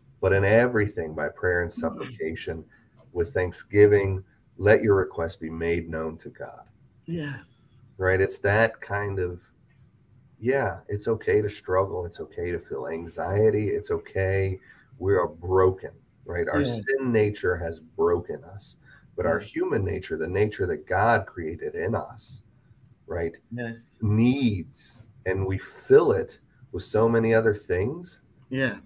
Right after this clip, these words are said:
Speaker 1: but it needs the divine. It
Speaker 2: Yes.
Speaker 1: needs the Holy Spirit, right?
Speaker 2: Mm-hmm.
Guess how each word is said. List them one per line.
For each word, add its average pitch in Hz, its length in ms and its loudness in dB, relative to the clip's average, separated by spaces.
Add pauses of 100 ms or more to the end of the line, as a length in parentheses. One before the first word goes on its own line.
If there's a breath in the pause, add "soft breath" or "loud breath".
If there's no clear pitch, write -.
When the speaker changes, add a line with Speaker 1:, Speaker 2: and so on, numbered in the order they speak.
(140)
Speaker 1:
but 104 140 6
it 104 180 8
needs 107 880 -2 (120)
the 92 120 0
divine. 85 600 -4 (480)
It 123 280 0
Speaker 2:
Yes. - 240 -16
Speaker 1:
needs 123 420 2
the 101 160 -8
Holy 104 280 2
Spirit, 87 460 0
right? 90 160 2
Speaker 2:
Mm-hmm. 123 380 0